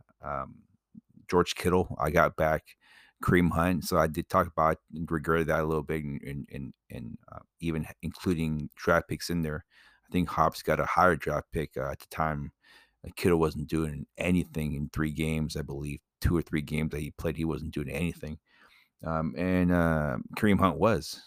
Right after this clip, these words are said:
So I felt, you know, for, to get the running back, I had to pay a little bit. So, um, again, I do regret the, the draft picks that were involved with that, but eventually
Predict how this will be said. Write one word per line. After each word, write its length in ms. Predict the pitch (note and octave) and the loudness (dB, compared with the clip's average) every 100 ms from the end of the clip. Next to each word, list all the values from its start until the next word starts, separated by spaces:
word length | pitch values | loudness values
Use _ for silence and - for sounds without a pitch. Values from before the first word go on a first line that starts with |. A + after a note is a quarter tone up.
| - | -18
So 180 | - E2+ | -6 0
I 100 | D#2 | 0
felt, 340 | - F#2 E2 G#1 | 2 2 2 0
you 60 | |
know, 180 | D2 C#2+ - | -6 -8 -6
for, 180 | D#2 C#2+ _ | -6 -6 _
to 100 | - | -4
get 200 | F#2+ F2+ | -2 0
the 60 | D#2+ | 0
running 340 | D#2 F2 E2 | 2 4 4
back, 260 | D2 C#2 D2+ - - | 0 -4 -8 -10 -10
I 120 | D2 | -6
had 140 | D2+ | -6
to 80 | C#2+ | -6
pay 200 | - F2 | -4 0
a 80 | E2 | 0
little 220 | D#2 D2 | 0 -2
bit. 200 | D2+ D2 - _ - _ _ _ | -2 -4 -6 _ -20 _ _ _
So, 420 | - F#2 E2+ D#2+ | -4 0 2 0
um, 400 | D2+ C#2+ C2+ C2+ - - | 0 -2 -6 -10 -16 -6
again, 340 | F#2 F#2+ F#2 | -2 2 4
I 60 | F2 | 4
do 180 | F2 F2 | 4 2
regret 360 | D#2+ E2+ D#2+ - | 4 2 2 2
the, 380 | E2 D2+ D2 E2 | 0 0 -2 -4
the 100 | D#2+ | -6
draft 300 | - E2 - | 2 2 2
picks 160 | E2 - | -2 0
that 80 | |
were 160 | D#2 D2+ | 0 0
involved 340 | D2+ D#2 E2 | 0 2 2
with 140 | D#2 - | -2 -2
that, 240 | D#2+ E2 | 0 0
but 100 | D2 | -2
eventually 640 | D2 E2 D#2+ - D#2 D2 | -2 -2 -2 -4 -6 -6